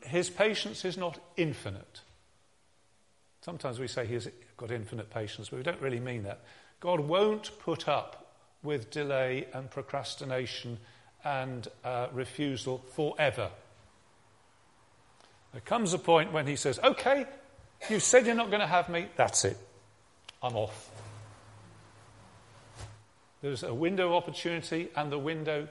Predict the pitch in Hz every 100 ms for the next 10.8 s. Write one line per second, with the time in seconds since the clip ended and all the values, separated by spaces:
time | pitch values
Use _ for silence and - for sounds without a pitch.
0 | - - 131 120 104 107 - - - _
1 | _ _ _ _ _ _ _ _ _ _
2 | _ _ _ _ - - 151 214 - 175
3 | 196 180 - - - 160 156 123 143 127
4 | - 113 104 - - _ _ _ _ _
5 | _ _ _ _ _ _ _ _ _ _
6 | _ _ _ _ _ _ _ _ _ _
7 | _ - 113 - 170 156 143 135 123 -
8 | 156 147 107 120 - 120 135 - 131 -
9 | 120 131 131 139 120 120 110 120 127 -
10 | - 117 110 127 120 - 123